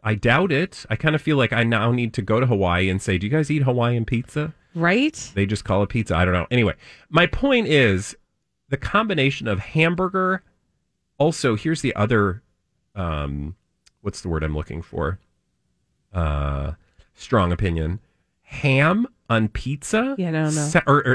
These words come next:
Speaker 1: or, uh, ham, not only on pizza, but ham on a burger?
Speaker 2: Mm-mm. No.
Speaker 1: Sounds vile.
Speaker 2: Yeah, especially because I'm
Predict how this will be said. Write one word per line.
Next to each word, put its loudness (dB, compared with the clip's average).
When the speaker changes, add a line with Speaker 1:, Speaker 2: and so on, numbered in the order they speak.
Speaker 1:
or, -6
uh, 0
ham, -2
not 2
only 0
on 0
pizza, -2
but 0
ham 0
on 2
a 2
burger? 0
Speaker 2:
Mm-mm. -2
No. 2
Speaker 1:
Sounds 2
vile. 2
Speaker 2:
Yeah, 2
especially -4
because 0
I'm 4